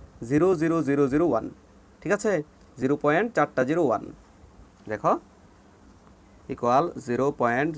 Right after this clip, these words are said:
জিরো জিরো জিরো জিরো ওয়ান। এখন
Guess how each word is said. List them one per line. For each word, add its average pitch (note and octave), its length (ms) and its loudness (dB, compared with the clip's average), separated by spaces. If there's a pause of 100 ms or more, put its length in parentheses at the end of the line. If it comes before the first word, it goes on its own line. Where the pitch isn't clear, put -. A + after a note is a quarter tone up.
(100)
জিরো B2 200 0 (180)
জিরো B2 220 -2 (200)
জিরো A#2+ 220 -2 (180)
জিরো B2 200 -2 (140)
ওয়ান। G#2+ 160 -6 (2250)
এখন D3 240 4